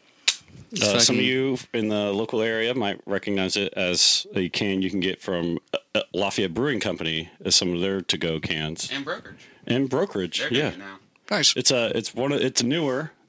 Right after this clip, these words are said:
Speaker 2: that you're getting from breweries, but it's very popular 'cause it's
Speaker 1: Fucking oil can.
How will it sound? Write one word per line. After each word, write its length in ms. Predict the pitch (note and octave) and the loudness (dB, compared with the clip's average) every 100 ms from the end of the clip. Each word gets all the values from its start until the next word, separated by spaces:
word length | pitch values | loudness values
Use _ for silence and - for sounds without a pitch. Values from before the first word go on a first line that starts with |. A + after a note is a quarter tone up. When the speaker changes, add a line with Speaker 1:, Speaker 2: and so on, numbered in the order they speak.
| _ | _
Speaker 2:
that 240 | - G#2+ - _ _ _ - | -2 0 0 _ _ _ -2
you're 140 | G#2+ | 0
getting 220 | G#2+ G#2 F2+ | 2 0 0
from 140 | A2 | -2
breweries, 340 | G2+ G2 G2 G#2+ | 0 0 0 -2
but 160 | G2 | -4
it's 140 | G#2 - | -6 -4
very 260 | A2 G#2 | -2 -2
popular 440 | G2+ A#2 - F2 F2+ | -2 -4 -2 -4 -2
'cause 160 | F2+ | -4
it's 100 | F2 | -2
Speaker 1:
Fucking 300 | G#2+ A2+ G#2+ G#2+ | -2 0 -2 -2
oil 240 | B2 B2+ | -2 -2
can. 380 | A#2+ A2+ A2+ | 0 0 0